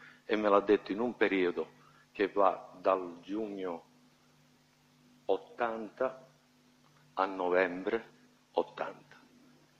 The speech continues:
Ma sicuramente l'ho detto il primo periodo che ci siamo incontrati, perché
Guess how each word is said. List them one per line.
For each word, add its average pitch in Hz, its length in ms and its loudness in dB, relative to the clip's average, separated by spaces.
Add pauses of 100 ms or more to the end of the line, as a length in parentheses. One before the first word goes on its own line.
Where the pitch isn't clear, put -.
(500)
Ma 110 140 2
sicuramente 120 680 4
l'ho 101 200 6
detto 107 440 4
il 123 140 2
primo 151 420 2
periodo 110 440 4
che 92 140 -4
ci - 140 -8
siamo 123 220 -2
incontrati, 85 640 -4 (120)
perché - 760 8